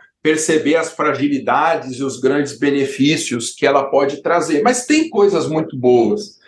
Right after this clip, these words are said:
Eu destaco algumas. Primeiro, a generalização do uso do pregão, que é uma modalidade licitatória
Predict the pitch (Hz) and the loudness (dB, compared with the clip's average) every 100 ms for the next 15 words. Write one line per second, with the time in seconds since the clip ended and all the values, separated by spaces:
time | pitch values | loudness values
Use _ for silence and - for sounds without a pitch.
0 | _ _ _ 151 170 180 - 196 185 190 | _ _ _ 0 2 0 0 0 0 0
1 | 196 170 143 175 131 101 98 - - _ | 0 2 2 0 -2 -6 -10 -16 -18 _
2 | _ _ 202 226 220 233 254 254 226 156 | _ _ 0 2 2 2 0 2 2 0
3 | - - _ _ _ _ _ - 147 156 | -4 -12 _ _ _ _ _ -4 -2 0
4 | 156 139 156 190 202 185 180 151 160 156 | 0 -2 0 0 0 0 -2 -2 -4 -2
5 | 175 175 170 175 175 170 175 - 202 151 | -4 -4 -6 -8 -8 -6 -6 -2 -2 0
6 | 143 160 147 - 117 120 131 135 131 131 | 2 2 2 -2 -4 -2 0 2 2 2
7 | 117 127 139 135 131 127 - - 127 - | 2 2 2 2 0 -2 -4 0 0 2
8 | 135 139 131 110 | 2 4 2 0